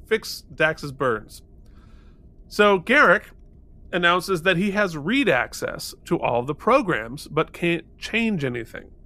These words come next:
And the only person who can turn this off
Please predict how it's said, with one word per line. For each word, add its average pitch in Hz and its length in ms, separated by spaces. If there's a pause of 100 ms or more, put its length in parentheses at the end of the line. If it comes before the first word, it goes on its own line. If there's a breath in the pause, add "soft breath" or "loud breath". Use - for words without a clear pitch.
(640 soft breath)
And 185 140
the 180 80
only 294 220
person 196 340
who 170 100
can 170 200
turn 233 300
this 220 220
off 165 500